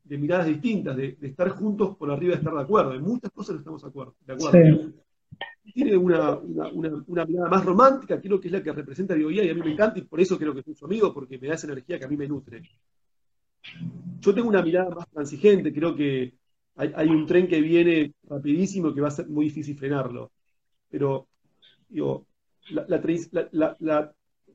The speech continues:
Speaker 1: la transigencia con inteligencia, entendiendo que vaya a un punto, de un punto A a un punto B inteligente para todos. O sea, lo que,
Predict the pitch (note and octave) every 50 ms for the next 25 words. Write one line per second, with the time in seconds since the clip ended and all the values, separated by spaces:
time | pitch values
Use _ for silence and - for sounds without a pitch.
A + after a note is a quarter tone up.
0 | _ _ _ _ _ - D3+ D3 - D#3+ D#3 D3+ E3 E3+ F#3 A3 A3+ F3 A3+ G#3+
1 | - E3 D#3 D3+ C#3+ D3+ D3 C#3+ - G3+ G3 F#3+ F#3 F#3+ F3+ F3 F3 E3+ E3+ D#3+
2 | C#3+ C#3 C#3+ D#3 F3+ F3+ E3 C#3 D3 D3 D3+ D3 E3 E3 D#3 D3 C3+ - D#3 D#3
3 | D#3 C#3+ D#3 D3 C#3 C#3+ C#3+ C#3+ D#3+ D#3 - D3+ D#3+ E3 D#3 C#3 D3+ C#3+ C#3 C#3+
4 | D3 E3+ F3+ E3 D3 C#3 C3 - D3 D3 C#3+ C#3 C3+ - B2+ F3 F3 D3+ C3+ B2
5 | B2 - B2 - C3 B2+ B2+ B2 C3 C3 B2+ -